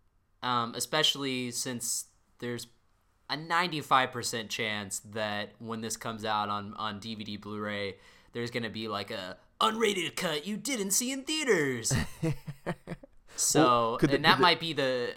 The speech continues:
Speaker 1: uh, a little better version. I don't know.
Speaker 2: Uh, w-, would they? Do you think they'd ever make, like, an international, like, the French cut or something like that?
Speaker 1: Uh, 'cause they, well, they did that with Taken, where they released an unrated cut, and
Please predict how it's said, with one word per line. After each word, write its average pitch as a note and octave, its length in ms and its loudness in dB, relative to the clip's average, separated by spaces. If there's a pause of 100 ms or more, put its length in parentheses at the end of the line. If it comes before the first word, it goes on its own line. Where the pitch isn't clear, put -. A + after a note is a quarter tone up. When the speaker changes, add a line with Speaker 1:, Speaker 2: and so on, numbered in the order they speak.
Speaker 1:
uh, B2 280 4
a B2 60 2
little C3+ 240 -2
better A2+ 300 0
version. A2 440 -2
I G2 120 -8
don't G2+ 160 -8
know. G2 260 -10 (160)
Speaker 2:
Uh, B2+ 140 2 (180)
w-, A#2+ 240 4
would A2+ 180 2
they? A#2 220 4
Do G#2 140 -4
you A#2 40 -2
think B2+ 180 -4
they'd B2 120 4
ever A2 160 4
make, A2 220 0
like, F#2+ 100 0
an F#2+ 80 -2
international, F#2+ 500 0
like, G2 120 -2
the G2+ 80 -4
French G2+ 320 -2
cut A#2+ 280 2
or - 100 -4
something B2+ 280 -2
like B2 160 -4
that? C3 220 -4 (760)
Speaker 1:
Uh, F3+ 80 -4
'cause F3+ 220 -4
they, G#3 180 -2
well, A#3 140 2
they B3+ 120 2
did C#4+ 200 -6
that C#4+ 180 0
with G#3 140 -2
Taken, A#2+ 600 -4
where A#2 120 -2
they B2 160 2
released B2+ 380 -4
an B2 80 -6
unrated A#2+ 680 -2
cut, A2+ 340 -4
and B2 220 -4